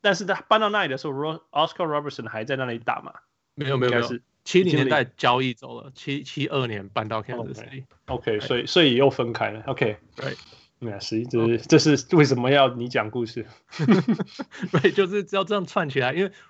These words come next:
Speaker 2: yeah，
Speaker 1: Yeah。
Speaker 2: 我，like，这边我都知道这些事情，可是要串起来就很，
Speaker 1: 嗯哼。
Speaker 2: yeah，要去想。
Speaker 1: 嗯。
Speaker 2: 那，然后再来就是，那，那他们就一直赢五十场左右，在七-，七零年代，七-，就是搬个，搬过去以后，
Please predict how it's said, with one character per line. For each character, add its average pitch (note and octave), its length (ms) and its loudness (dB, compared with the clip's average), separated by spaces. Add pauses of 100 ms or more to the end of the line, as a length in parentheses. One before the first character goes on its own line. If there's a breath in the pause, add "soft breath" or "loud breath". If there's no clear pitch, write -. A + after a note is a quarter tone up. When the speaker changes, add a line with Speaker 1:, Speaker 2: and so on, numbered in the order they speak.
(140 soft breath)
Speaker 2:
yeah， F3+ 180 4
Speaker 1:
Yeah。 - 20 -2
Speaker 2:
我， D#3 180 2
like， C#3+ 160 0
这 G#3 120 -2
边 F#3+ 320 -2
我 D#3+ 100 -8
都 E3+ 220 0
知 D#3+ 180 -8
道 D3+ 180 2
这 C#3 60 -4
些 C#3 140 0
事 C3 140 -10
情， A2 180 -14
可 A2 100 -12
是 A#2+ 60 -8
要 C3 100 -4
串 C3 240 -10
起 A2 80 -14
来 C3 80 -8
就 B2 120 -8
很， A2 80 -6
Speaker 1:
嗯 B2+ 120 -14 (160)
哼。 - 80 -10
Speaker 2:
yeah， C3 160 -8
要 - 60 -10
去 C3 120 -10
想。 G2+ 220 -12 (720 loud breath)
Speaker 1:
嗯。 C3+ 80 -8
Speaker 2:
那， B2+ 200 -2
然 B2+ 140 2
后 C#3+ 80 4
再 C#3 160 2
来 A#2+ 140 4
就 B2+ 100 0
是， B2+ 460 -2
那， D3+ 160 2
那 D#3 180 2
他 D#3 120 2
们 C3+ 100 -4
就 D3 100 0 (140)
一 F3 100 -6
直 B2 380 -4
赢 B2+ 480 -6 (500)
五 B2 240 -2
十 C3 240 -2
场 B2 280 0
左 A#2 220 0
右， B2 360 0 (320)
在 C3+ 240 -4
七-， - 260 -10
七 C3 200 -2
零 A#2+ 140 0
年 A2 180 -4
代， C3+ 220 -6
七-， C#3+ 300 2
就 - 80 0
是 C3+ 100 0
搬 C3+ 200 0
个， C#3+ 80 0
搬 C#3 180 0
过 B2+ 160 0
去 B2+ 180 -10
以 B2 40 -10
后， B2 260 -8